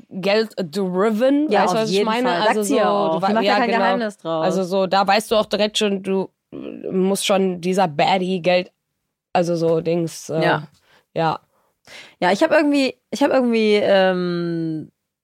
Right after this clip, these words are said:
Speaker 2: schon sie-, Mitgefühl mit Emmy. Ich weiß nicht warum. Ich weiß, sie ist schon auch eine fiese Person.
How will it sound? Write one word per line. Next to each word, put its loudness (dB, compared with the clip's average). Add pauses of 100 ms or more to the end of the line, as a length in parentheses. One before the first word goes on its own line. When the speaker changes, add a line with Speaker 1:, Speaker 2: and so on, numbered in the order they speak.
(140)
Speaker 2:
schon 0
sie-, -4 (360)
Mitgefühl 0
mit 0
Emmy. 0
Ich -2
weiß 2
nicht -6
warum. 2
Ich -2
weiß, 2
sie 2
ist -4
schon 0
auch 0
eine -2
fiese -2
Person. 0